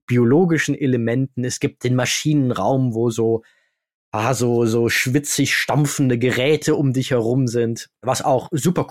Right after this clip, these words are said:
cool ist, weil es zum Entdecken einlädt und ständig neugierig darauf macht, okay, was hat denn nun der nächste Bereich zu bieten? Aber dieses verschachtelte und sehr enge, labyrinthafte, das würde man heute nicht mehr so machen.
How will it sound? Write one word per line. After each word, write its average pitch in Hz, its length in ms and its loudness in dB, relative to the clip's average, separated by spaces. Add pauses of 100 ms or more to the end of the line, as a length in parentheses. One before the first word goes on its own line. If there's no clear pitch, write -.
cool 139 180 2
ist, - 180 -4
weil 127 80 0
es 117 100 -4
zum 113 180 -6
Entdecken 117 440 -8
einlädt 185 540 -4
und 139 120 -6
ständig 127 600 -2
neugierig 131 580 0
darauf 104 260 -2
macht, 113 260 -4
okay, - 260 -6
was 98 160 -8
hat - 120 -10
denn 98 100 -8
nun 101 120 -6
der 87 100 -8
nächste 95 480 -6
Bereich 127 360 -4
zu - 160 -16
bieten? 262 380 -10 (460)
Aber 170 220 0
dieses 147 280 0
verschachtelte 156 920 -2
und 139 160 -2
sehr 113 320 -2
enge, 165 600 0 (580)
labyrinthafte, 139 1040 0
das - 320 -4
würde 139 200 2
man 120 200 -2
heute 127 260 0
nicht 123 300 -2
mehr 113 400 0
so 104 320 -4
machen. 156 440 -4